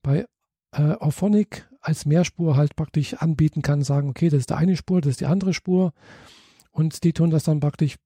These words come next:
pro Spur einzeln bearbeiten und, äh, entsprechend dann wieder zusammenfügen und dann halt, äh, entsprechend weiterverteilen.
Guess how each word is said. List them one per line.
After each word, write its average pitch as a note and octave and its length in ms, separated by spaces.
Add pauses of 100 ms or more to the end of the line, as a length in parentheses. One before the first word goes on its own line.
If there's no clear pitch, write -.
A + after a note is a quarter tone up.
pro F3+ 220
Spur E3+ 540 (180)
einzeln D#3+ 440
bearbeiten G#3+ 760 (1080)
und, D#3+ 360
äh, D3+ 240
entsprechend D#3 560
dann C#3+ 120
wieder C#3+ 160
zusammenfügen G3 800
und E3 160
dann D#3+ 160
halt, D3 300
äh, C#3 240 (120)
entsprechend C#3 480
weiterverteilen. A#2 760